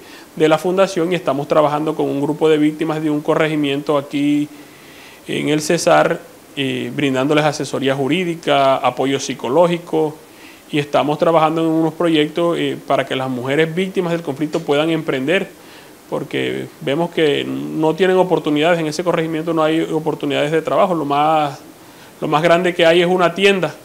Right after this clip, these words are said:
que, y es donde se mueven. Me enviaron unos documentos, eh, después que pasé las cartas. Eh, la Secretaría de Gobierno del municipio de Valledupar muy amablemente,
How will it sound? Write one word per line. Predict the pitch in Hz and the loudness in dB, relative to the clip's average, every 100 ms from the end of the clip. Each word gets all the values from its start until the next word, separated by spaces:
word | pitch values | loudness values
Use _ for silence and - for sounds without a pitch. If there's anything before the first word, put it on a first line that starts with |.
| - - - - | -20 -20 -20 -12
que, | 147 127 117 - 50 | -6 -4 -6 -10 -6
y | 139 | -2
es | 139 | -2
donde | 165 165 | -2 -2
se | 151 139 | -4 -4
mueven. | 165 180 156 - - | -2 -2 -4 -8 -10
Me | 165 175 175 175 170 165 156 156 | -4 0 0 0 0 0 -2 -2
enviaron | 160 170 190 233 | 0 4 4 4
unos | 240 220 | 4 4
documentos, | 208 170 160 170 185 180 185 170 - - - - - - - | 4 2 0 0 -2 -2 -4 -4 -12 -20 -20 -20 -20 -18 -8
eh, | 147 151 | -4 -2
después | 151 151 | -2 -2
que | 160 180 | -2 2
pasé | 156 165 | 2 2
las | 156 147 | 0 0
cartas. | 147 131 131 117 - - | 0 0 0 -8 -10 -14
Eh, | 135 127 131 139 139 147 147 | -10 -10 -10 -12 -14 -12 -4
la | 135 | -4
Secretaría | 131 143 139 139 135 147 170 | -4 -4 -2 0 0 2 2
de | |
Gobierno | 170 160 160 170 | 2 2 2 0
del | 160 151 | 0 0
municipio | 143 131 151 165 | -2 -4 -6 -2
de | 165 | 0
Valledupar | 151 147 160 165 151 | 2 0 -2 -2 -2
muy | 151 151 | 0 0
amablemente, | 151 151 156 156 151 151 151 151 | 0 0 0 0 -2 -2 -2 -4